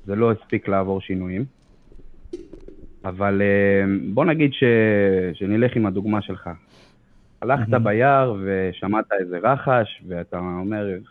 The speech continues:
Speaker 1: "יכול להיות שהיה שם מישהו בשיחים", או שזה חייזרים, לצורך הסיפ-,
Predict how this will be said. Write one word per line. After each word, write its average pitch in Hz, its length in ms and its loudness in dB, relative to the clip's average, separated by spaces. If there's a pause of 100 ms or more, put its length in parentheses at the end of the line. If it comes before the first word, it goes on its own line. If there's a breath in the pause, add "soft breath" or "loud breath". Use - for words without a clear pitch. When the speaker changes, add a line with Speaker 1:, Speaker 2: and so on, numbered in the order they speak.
(120)
Speaker 1:
"יכול 110 140 -2
להיות 107 140 0
שהיה 92 160 0
שם 87 200 -6 (400)
מישהו 92 260 -10
בשיחים", - 520 -6 (200)
או 135 160 0
שזה 120 300 0
חייזרים, 95 600 -2
לצורך 85 340 -14
הסיפ-, 85 440 -12